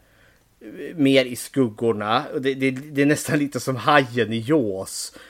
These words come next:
Vi, vi får inte så mycket, eh, Hajen där. Eh, men så får vi desto mer utav Hajen i slutet.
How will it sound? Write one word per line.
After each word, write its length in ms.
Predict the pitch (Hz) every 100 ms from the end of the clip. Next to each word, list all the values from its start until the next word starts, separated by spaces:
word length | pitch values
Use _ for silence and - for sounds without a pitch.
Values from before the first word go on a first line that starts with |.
| - _ -
Vi, 160 | 120
vi 160 | 131 127
får 320 | - 147 131
inte 200 | 123 120
så 120 | 120
mycket, 680 | 113 110 - 117 127 156 170
eh, 80 | 143
Hajen 720 | 120 117 113 113 107 98 101
där. 420 | 104 98 95 95 - _ _ _ _
Eh, 400 | 160 123 113 131
men 580 | 139 131 123 113 101 92 _ _ _ -
så 200 | 160 -
får 240 | 120 127 117
vi 100 | 110
desto 420 | 104 110 - 120
mer 520 | 117 143 127 117 104 123
utav 460 | 107 113 104 101
Hajen 580 | 101 110 107 104 104 98
i 120 | -
slutet. 1000 | - - 190 156 110 - - 95 - -